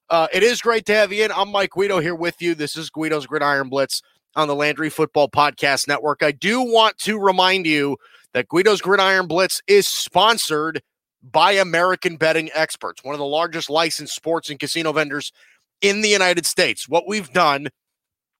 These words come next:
is we've teamed together to provide special gaming offers to all Landry Football followers and podcast listeners. So here's what you do.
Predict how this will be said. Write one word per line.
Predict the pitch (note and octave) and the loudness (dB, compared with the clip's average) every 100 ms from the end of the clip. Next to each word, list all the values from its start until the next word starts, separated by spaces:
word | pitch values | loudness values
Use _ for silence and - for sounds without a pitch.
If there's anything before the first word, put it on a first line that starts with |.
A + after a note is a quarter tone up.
| _ - | _ -6
is | F3+ | -6
we've | D#3+ F#3 - | -4 -4 -4
teamed | - G#3+ B3 B3+ | -4 -2 -2 -2
together | A#3+ F#3+ D#3 A2 G#2+ - _ _ - | 0 2 0 0 -6 -8 _ _ -6
to | F#3 | 0
provide | A3+ F#3+ F3+ | 2 2 2
special | - - G#3+ G#3+ - A#3+ | -2 0 2 2 0 -2
gaming | F#3+ G#3 G#3 G3+ | 0 0 0 0
offers | F3+ F3 C3+ B2+ C3 - _ _ _ _ | 2 2 0 -6 -8 -14 _ _ _ _
to | - F#3+ - | -4 -2 4
all | G3+ A3+ B3 A#3 | 6 8 6 2
Landry | G#3 G#3 G#3 G#3+ | 0 0 -2 -4
Football | G#3+ - G#3+ - G#3+ G#3 | -6 -2 -4 0 0 0
followers | - F#3 F3+ F3+ F3+ E3+ - | 2 4 4 0 -4 -6 -6
and | E3+ F#3 E3 | -6 -6 -6
podcast | - E3 D#3+ D3+ D#3+ D3 | 0 0 0 0 0 0
listeners. | D3+ D#3 - F#2 - | -4 -6 -6 -12 -4
So | G3 E3+ - _ _ _ _ _ | 0 0 -2 _ _ _ _ _
here's | - F#3+ | -4 -2
what | F#3+ F#3 | -2 -8
you | |
do. | F3 D#3 | -4 -4